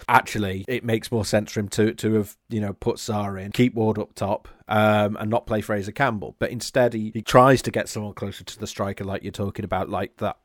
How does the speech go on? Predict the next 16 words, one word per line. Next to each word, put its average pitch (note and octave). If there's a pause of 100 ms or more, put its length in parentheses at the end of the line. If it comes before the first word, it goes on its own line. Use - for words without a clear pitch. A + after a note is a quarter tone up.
like G2+
O'Brien G2
against G2
Blackburn, F#2+
by G#2+
putting G#2+
Ward G#2
in G2
as F#2+
a G2
number F#2+
ten. G#2
He's G#2
trying A#2+
to A2
get G2+